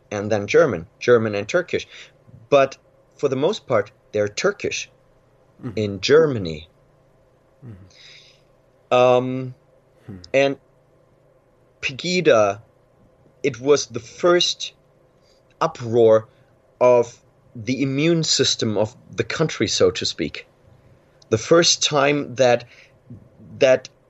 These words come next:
Speaker 1: the body of Germany started to say, "Something's going wrong and we need to do something."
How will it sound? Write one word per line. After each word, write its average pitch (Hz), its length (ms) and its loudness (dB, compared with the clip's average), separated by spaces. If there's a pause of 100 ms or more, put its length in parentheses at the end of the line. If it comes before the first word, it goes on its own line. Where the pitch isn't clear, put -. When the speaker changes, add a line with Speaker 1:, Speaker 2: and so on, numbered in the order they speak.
(400)
Speaker 1:
the 117 80 0
body 147 520 0
of 113 200 -4
Germany 139 540 0
started 127 520 -2
to - 120 -10
say, 104 300 -2 (760)
"Something's 196 560 -4
going 117 340 -4
wrong 107 400 -2 (760)
and 131 180 0
we 131 100 -4
need 135 240 -2
to - 80 -4
do 117 140 -4
something." 95 460 -4